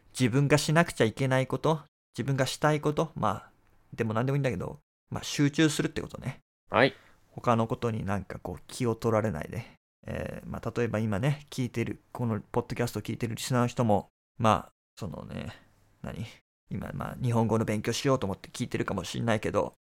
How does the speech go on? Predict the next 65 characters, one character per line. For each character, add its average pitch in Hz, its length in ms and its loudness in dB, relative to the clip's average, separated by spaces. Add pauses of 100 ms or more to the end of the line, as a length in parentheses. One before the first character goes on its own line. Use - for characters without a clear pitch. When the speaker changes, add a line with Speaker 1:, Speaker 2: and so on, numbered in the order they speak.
(160)
Speaker 1:
え 110 420 -2 (1000)
ー、 - 20 -4
ね、 107 200 0
な 95 100 -4
ん - 20 -8
か 71 120 -6
ゲ 113 240 4
ー 107 40 2
ム 98 100 -2
と 82 120 -6
か、 - 420 -6
そ - 140 -6
う - 20 -2
い 104 40 -2
う - 20 -4
の 101 60 -4
に - 120 -10
気 - 200 0
を 113 80 4
取 117 160 4
ら 113 80 8
れ 110 80 4
な 90 140 2
い 73 40 -2
で、 76 100 -6
最 123 220 4
後 92 80 -4
ま - 100 -6
で - 120 -8
ね、 110 240 -4 (340)
Speaker 2:
う 127 60 4
ん 139 180 6
う 120 200 0
ん。 98 60 -2 (360)
Speaker 1:
え 62 260 -8 (100)
ー、 - 40 -14
聞 107 100 -6
い - 20 -10
て - 260 -6 (100)
く 113 100 -6
だ 101 100 -2
さ - 160 -4
い。 - 60 -14 (320)
ま 117 360 0
あ、 - 60 -8 (640)
そ 127 180 0
の 120 80 4
な 143 140 6
ん - 20 -6
か 107 200 6
短 226 440 6
い、 - 220 4 (260)
な 143 120 2
ん - 40 -2
て - 60 -8
い - 20 -6
う - 20 -6
か 85 80 -4
な、 69 180 -4 (320)
あ 143 100 0
ん 170 100 2
ま 185 100 8
り 175 300 2
そ - 160 -4
の、 107 240 0